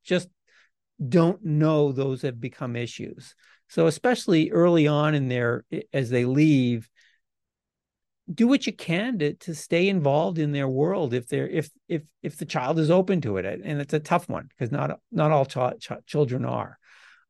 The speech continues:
Um, so I, I just, I, I think it's an important consideration. Know your child, um, be a good parent, you know,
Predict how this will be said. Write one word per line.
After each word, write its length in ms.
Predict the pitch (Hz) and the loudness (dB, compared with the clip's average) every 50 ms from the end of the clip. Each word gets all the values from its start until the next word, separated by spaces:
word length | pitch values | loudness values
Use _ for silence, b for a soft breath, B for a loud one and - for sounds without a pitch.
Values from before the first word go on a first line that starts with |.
| _ - | _ -10
Um, 320 | 127 123 123 120 113 110 | -8 -6 -6 -6 -8 -6
so 180 | - - 139 131 | -2 0 2 4
I, 120 | 139 147 - - | 4 2 2 2
I 80 | 151 | 2
just, 220 | 139 175 233 - - _ _ _ - | 2 2 0 -2 -4 _ _ _ -4
I, 160 | 147 151 - - | -4 -4 -2 -4
I 60 | 143 | -4
think 180 | - 202 180 | -2 -2 -2
it's 100 | 156 151 | 0 0
an 80 | 170 147 | 0 0
important 520 | 135 120 - 151 151 156 151 139 123 - | 0 0 0 0 0 0 0 -4 -6 -8
consideration. 920 | - - 147 123 - - 123 120 113 110 107 107 107 - - 107 101 98 - b b b b b b b _ - | -8 -8 -8 -4 -2 0 0 2 2 2 0 -2 -4 -8 -10 -12 -12 -12 -14 b b b b b b b _ -2
Know 220 | 151 151 156 160 | 2 4 4 4
your 160 | 156 147 131 | 4 4 2
child, 640 | - - 147 113 110 110 113 113 113 110 110 107 101 - b b b b b b b _ _ | 0 0 0 0 2 2 2 0 0 -2 -4 -6 -8 -12 b b b b b b b _ _
um, 580 | - 127 120 120 113 113 113 113 107 107 123 - - _ _ _ - | -14 -10 -8 -8 -8 -6 -6 -8 -8 -8 -10 -12 -14 _ _ _ -4
be 140 | 143 180 185 | 2 2 4
a 40 | 175 | 4
good 180 | 156 175 156 | 4 4 2
parent, 420 | 151 147 139 139 156 147 123 - - _ | 2 0 0 0 0 0 -2 -4 -8 _
you 120 | - 139 | -12 -8
know, 320 | 123 123 131 143 147 143 | -6 -4 -4 -4 -6 -8